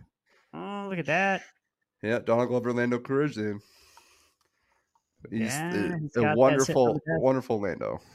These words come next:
Speaker 2: Um, so, speaking of which, we have some sad news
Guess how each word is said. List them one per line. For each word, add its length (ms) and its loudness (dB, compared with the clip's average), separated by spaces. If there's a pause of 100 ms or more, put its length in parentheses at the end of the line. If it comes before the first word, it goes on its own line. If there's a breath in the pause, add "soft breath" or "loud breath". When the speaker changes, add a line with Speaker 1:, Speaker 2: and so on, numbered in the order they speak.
(1400 soft breath)
Speaker 2:
Um, 580 8 (320)
so, 480 6
speaking 440 -4
of 120 2
which, 560 0
we 200 0
have 380 4 (280)
some 240 -8
sad 460 2
news 540 -12